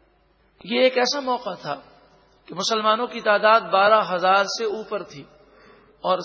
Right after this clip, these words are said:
سامنے مقابلہ کرنے والے کافروں کی تعداد تقریباً چار ہزار تھی۔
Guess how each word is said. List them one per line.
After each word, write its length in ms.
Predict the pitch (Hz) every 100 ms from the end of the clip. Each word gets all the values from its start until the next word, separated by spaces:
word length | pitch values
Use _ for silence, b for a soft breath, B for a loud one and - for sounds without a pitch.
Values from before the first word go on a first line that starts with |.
| -
سامنے 320 | 214 233 269
مقابلہ 520 | 240 214 202 202 220
کرنے 400 | 233 226 202 220
والے 340 | 208 196 202 214
کافروں 600 | - 190 185 190 214 240
کی 160 | 233 202
تعداد 500 | 185 180 196 208 214 -
تقریباً 500 | 202 220 233 233 220
چار 260 | 220 196 190 160
ہزار 240 | 151 143
تھی۔ 240 | 147 -